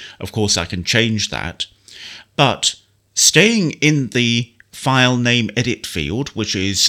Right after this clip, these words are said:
where I've just typed the file name that I want, I'm going to press the Lisi key, then Control P.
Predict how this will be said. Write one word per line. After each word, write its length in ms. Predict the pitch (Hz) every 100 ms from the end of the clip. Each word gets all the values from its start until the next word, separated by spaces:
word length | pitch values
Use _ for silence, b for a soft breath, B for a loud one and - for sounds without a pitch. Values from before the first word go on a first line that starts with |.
| -
where 300 | 98 107 -
I've 200 | 95 98
just 280 | 117 - -
typed 560 | - 220 208 - - -
the 80 |
file 380 | 98 - 113 101
name 320 | 95 101 98
that 120 | 87 73
I 100 | 69
want, 500 | 135 143 113 - - b -
I'm 140 | 196
going 180 | 208 202
to 60 | 202
press 340 | 127 120 -
the 140 | -
Lisi 460 | - 139 175 - -
key, 400 | - 71 92 - _ B B B _
then 340 | 110 143 180 -
Control 560 | 151 - 95 78 76 -
P. 500 | - 196 120 50